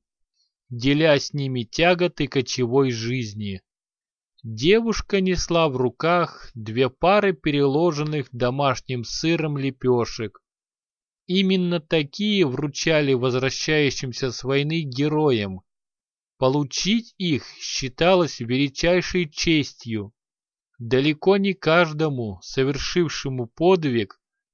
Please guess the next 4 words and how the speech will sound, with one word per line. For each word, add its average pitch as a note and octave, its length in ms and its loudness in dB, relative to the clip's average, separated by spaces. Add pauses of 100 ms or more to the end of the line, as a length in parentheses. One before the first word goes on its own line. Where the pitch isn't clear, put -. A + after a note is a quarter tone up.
предлагали C3+ 800 2
рхад C#3 840 -2
роторх — C#3+ 880 -2 (460)
хлеб D3 480 -2